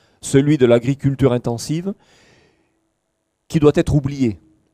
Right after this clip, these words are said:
Je m'explique, je suis un peu violent en disant ça, hein, surtout venant et enseignant dans une école d'agronomie, euh, mais j'estime que nous avons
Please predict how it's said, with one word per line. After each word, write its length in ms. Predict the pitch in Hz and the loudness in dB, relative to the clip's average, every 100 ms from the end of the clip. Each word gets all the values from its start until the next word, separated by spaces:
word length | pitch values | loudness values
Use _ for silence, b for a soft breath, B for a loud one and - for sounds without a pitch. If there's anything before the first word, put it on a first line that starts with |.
| _ _ _ _ _ - | _ _ _ _ _ -12
Je 120 | 104 | -6
m'explique, 380 | 117 - 123 - | -6 -4 -6 -6
je 100 | 95 | -10
suis 160 | - | -10
un 80 | 107 | -10
peu 300 | - 120 107 | -6 0 0
violent 400 | 101 117 185 165 | 2 2 2 2
en 60 | 113 | -4
disant 220 | 113 104 | -8 -10
ça, 220 | - 98 | -8 -8
hein, 160 | 110 - | -8 -10
surtout 280 | - - 117 | -12 -10 -6
venant 420 | 113 120 127 113 | -4 0 0 -2
et 80 | 107 | -4
enseignant 440 | 107 123 123 120 | -6 -6 -2 -2
dans 100 | 104 | -4
une 120 | 107 | -6
école 240 | 104 113 107 | -4 -2 0
d'agronomie, 540 | 104 104 113 165 226 B B B B B B B | 0 -2 -2 -4 -8 B B B B B B B
euh, 280 | 101 104 101 | -4 -2 -2
mais 120 | 104 110 | -4 -4
j'estime 400 | 127 - 196 175 | -4 -4 -6 -2
que 100 | 123 | -2
nous 240 | 123 127 | 0 2
avons 480 | 131 139 135 117 | 4 4 4 2